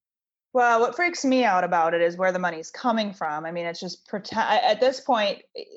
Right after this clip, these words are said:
I, I know we talked a little bit about this last week. This is the whole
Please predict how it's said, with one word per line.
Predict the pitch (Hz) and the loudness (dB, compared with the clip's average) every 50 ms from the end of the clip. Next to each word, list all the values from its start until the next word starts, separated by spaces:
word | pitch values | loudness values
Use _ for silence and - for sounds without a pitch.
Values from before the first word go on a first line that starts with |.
| - - - - _ _ _ _ _ _ _ _ - - | -20 -20 -20 -20 _ _ _ _ _ _ _ _ 0 0
I, | 208 - - | 0 2 2
I | 214 214 220 | 2 2 2
know | 240 247 | 2 2
we | 247 247 | 2 2
talked | 254 262 226 220 | 2 0 -2 0
a | 226 | -2
little | 214 202 196 | -2 0 0
bit | 196 196 | 2 2
about | 185 185 175 180 | 2 2 0 -2
this | 175 175 - | -4 -2 0
last | 175 175 175 - | 0 0 -2 -4
week. | 185 170 165 165 - - - | -6 -8 -8 -8 -12 -16 -8
This | 190 190 226 233 254 | -2 -2 -2 -2 -2
is | 285 262 240 | -4 -4 0
the | 220 240 214 | 0 0 0
whole | 190 208 226 214 214 208 202 196 196 190 185 180 - - | 0 0 0 0 2 2 0 0 -2 -2 -4 -6 -8 -12